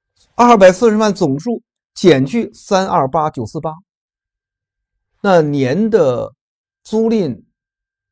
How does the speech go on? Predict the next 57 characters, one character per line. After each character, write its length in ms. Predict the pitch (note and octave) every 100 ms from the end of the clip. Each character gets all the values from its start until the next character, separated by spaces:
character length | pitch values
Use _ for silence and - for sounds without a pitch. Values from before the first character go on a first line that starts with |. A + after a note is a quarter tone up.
| _
相 400 | - A3 G#3 G3
关 260 | F#3+ F#3+ F#3
的 100 | C#3
年 260 | C3+ D#3 A#3+
付 120 | A#3+
款 160 | C#3+ G2+
额 240 | A2+ C3 _ _ _ _
就 160 | - C3+
是 80 | -
二 240 | F#3+ D3
零 160 | C3+ D3+
七 200 | - D3+
幺 160 | C#3+
零 160 | D3 D3
五 80 | D3+
二， 100 | F3 _
这 80 | D3
我 40 |
们 120 | A#2+
刚 120 | A#2+ B2
才 100 | B2
说 140 | A#2+
的， 80 | B2+ _
怎 140 | B2+
么 60 | C3
形 120 | E3
成？ 140 | D#3+
这 120 | D3
么 60 | C3
形 140 | A2
成 160 | G2+ F2
的。 100 | - _ _ _ _ _ _ _ _ _ _
所 100 | F3
以 60 | E3
总 160 | C#3
付 160 | C3 E3+
款 140 | C3+
额 100 | A2
里 100 | D3
面， 180 | F#2+ - _ _ _ _ _ _ _ _
这 80 | -
题 160 | C#3 D#3
稍 160 | E3
稍 100 | D3+
复 160 | D#3+ G3+
杂 140 | B2+
一 60 | G2+
点， 180 | - - _ _ _ _ _ _ _ _ _ -
一 160 | E3+
部 120 | G3
分 100 | F3+
是 60 | E3
额 200 | C3 F#3
外 120 | G3+
融 200 | E3 A#3+
资 220 | C4 C#4+
的 80 | C#4